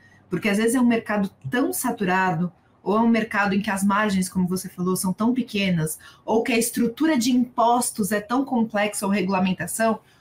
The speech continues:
como é o setor financeiro, por exemplo, que não vale a pena você entrar. Por isso que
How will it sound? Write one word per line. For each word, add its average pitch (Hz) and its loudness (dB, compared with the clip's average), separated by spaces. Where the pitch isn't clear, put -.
como 254 2
é 240 2
o 226 2
setor 226 -2
financeiro, 214 -2
por 175 -2
exemplo, 202 0
que 254 0
não 285 2
vale 285 2
a 277 -2
pena 269 2
você 262 -2
entrar. 226 0
Por 262 -2
isso 403 -2
que 370 -6